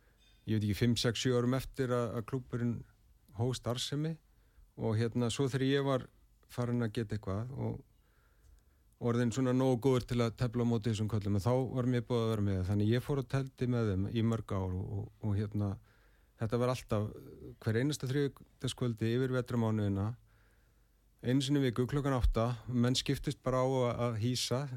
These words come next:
þe-, það var bara klúbbmeðlimir, þeir bara buðu hi-, hinum heim til sín og, og þarna, eh, fékk maður óbærslega góða reynslu. Og það var bæði það að, hérna, það var alltaf teld, sko,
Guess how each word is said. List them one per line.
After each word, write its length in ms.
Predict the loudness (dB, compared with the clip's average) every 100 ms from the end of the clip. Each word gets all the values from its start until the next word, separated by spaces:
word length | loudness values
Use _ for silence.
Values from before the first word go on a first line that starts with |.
| -12 -10
þe-, 140 | -8
það 160 | -4 -4
var 80 | -2
bara 180 | -4 -4 -6 -14 _ _ _ -14 -4
klúbbmeðlimir, 680 | -2 2 2 2 0 0
þeir 140 | -4 -4
bara 160 | -4 -2
buðu 320 | 0 2 2 0
hi-, 220 | -2 -6 0
hinum 220 | 0 2 0
heim 120 | 0
til 120 | -4
sín 220 | -4 -4 -4
og, 120 | -6 -10 -20 -20 -20 -20 -20 _ _ _ _
og 120 | -4
þarna, 380 | -2 0 0 0 0 -4 -12 -20 _ _ -18
eh, 180 | -16 -10
fékk 320 | -4 -4 -2
maður 220 | -2 -2
óbærslega 320 | -2 -2 -4 0
góða 200 | 0 0
reynslu. 340 | -2 -2 -6 -6 -10 -20 -20 -20 _ _ _ _ _ _ -12
Og 80 | -4
það 160 | -2 0
var 120 | 0
bæði 300 | 0 2 0
það 260 | 0 -2 0
að, 80 | 0
hérna, 300 | -2 -2 -2 -4 -8 -18 -20 -16
það 140 | -8 -6
var 80 | -6
alltaf 160 | -8 -4
teld, 240 | -4 -4 -8
sko, 280 | -4 -2